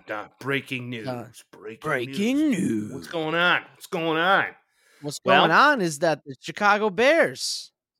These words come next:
Speaker 2: welcome to the Bears. They, uh, finalized their purchase of Arlington Heights property,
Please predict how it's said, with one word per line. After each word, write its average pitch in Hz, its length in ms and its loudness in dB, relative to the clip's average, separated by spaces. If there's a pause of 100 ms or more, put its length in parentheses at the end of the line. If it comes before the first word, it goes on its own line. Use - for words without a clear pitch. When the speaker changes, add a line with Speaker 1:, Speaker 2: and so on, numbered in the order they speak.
(180)
Speaker 2:
welcome 208 260 -4
to 240 60 -10
the 262 100 -2
Bears. 277 800 0
They, 190 300 0
uh, 196 560 2
finalized 233 500 0
their 226 100 -2
purchase 226 360 -4
of 220 80 -8
Arlington 226 380 -4
Heights 220 240 -4
property, 208 640 -4